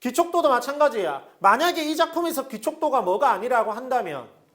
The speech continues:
그러한 한어 이미지가 아니라고 한다면 이 작품은 그러한 무엇을? 일반적인 그 관습적 상징을 깨부신 게, 부신 게 되겠지. 자,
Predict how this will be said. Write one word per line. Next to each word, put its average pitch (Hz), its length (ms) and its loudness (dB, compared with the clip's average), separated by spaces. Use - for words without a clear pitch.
그러한 277 480 4
한어 302 400 0
이미지가 262 680 -4
아니라고 254 400 0
한다면 220 640 -2
이 285 100 -10
작품은 285 520 -4
그러한 254 420 2
무엇을? 196 880 -2
일반적인 277 1000 -2
그 226 240 -4
관습적 262 640 0
상징을 277 560 -4
깨부신 262 500 -6
게, 254 220 -8
부신 180 300 -14
게 262 100 -4
되겠지. 196 580 -10
자, 165 160 -8